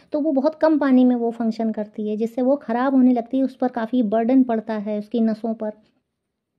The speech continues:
तो इसलिए कहा जाता है कि ज़्यादा से ज़्यादा पानी पीजिए, जो हम लोगों की जो भी किडनी की गंदगी है वो सब बाहर निकलेगी, सब बॉडी की जितनी भी गंदगी होगी बाहर निकलेगी। तो दोस्तों, ज़्यादा से ज़्यादा पानी पिया करिए आप लोग। और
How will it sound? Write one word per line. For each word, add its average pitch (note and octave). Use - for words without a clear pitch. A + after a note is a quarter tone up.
तो A3+
इसलिए B3+
कहा B3+
जाता A#3+
है C4+
कि C4+
ज़्यादा A3+
से A#3+
ज़्यादा A#3
पानी A#3
पीजिए, B3
जो A3+
हम A3+
लोगों A#3
की A#3+
जो A3
भी B3+
किडनी A#3
की B3
गंदगी A3+
है B3+
वो A3+
सब C#4+
बाहर G#3
निकलेगी, B3
सब A#3
बॉडी A3
की B3
जितनी A#3
भी B3+
गंदगी A#3+
होगी B3
बाहर A3
निकलेगी। G#3
तो A3+
दोस्तों, A3+
ज़्यादा A3
से C4
ज़्यादा A#3
पानी A3
पिया G#3
करिए G#3
आप G3+
लोग। G#3+
और C4